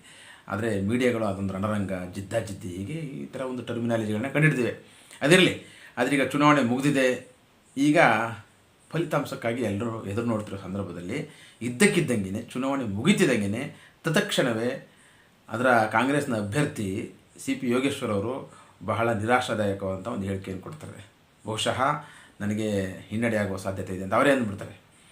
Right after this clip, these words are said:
ಅದಾದಮೇಲೆ ಅನೇಕ ಕಾಂಗ್ರೆಸ್ನ ನಾಯಕರು ಸಹ ಅದನ್ನು ಪುನರುಚ್ಚರಿಸ್ತಾ ಹೋಗ್ತಾರೆ.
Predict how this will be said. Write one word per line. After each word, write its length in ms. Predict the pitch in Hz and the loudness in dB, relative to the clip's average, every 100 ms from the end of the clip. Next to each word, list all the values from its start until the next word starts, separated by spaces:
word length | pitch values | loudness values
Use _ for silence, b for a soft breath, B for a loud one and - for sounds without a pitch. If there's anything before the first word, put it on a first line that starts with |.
| B B 107 | B B 2
ಅದಾದಮೇಲೆ 460 | 127 160 185 185 | 8 8 8 4
ಅನೇಕ 300 | 139 160 170 | 4 4 4
ಕಾಂಗ್ರೆಸ್ನ 600 | 156 127 135 156 160 156 | 4 4 6 4 4 2
ನಾಯಕರು 500 | 127 110 147 160 156 | 2 4 4 4 2
ಸಹ 500 | - 113 131 196 - - | 2 2 4 2 -2 -6
ಅದನ್ನು 260 | 123 160 | -2 -2
ಪುನರುಚ್ಚರಿಸ್ತಾ 600 | 165 160 165 160 151 - | 4 6 6 4 0 4
ಹೋಗ್ತಾರೆ. 400 | 139 117 104 - | 4 4 -2 -8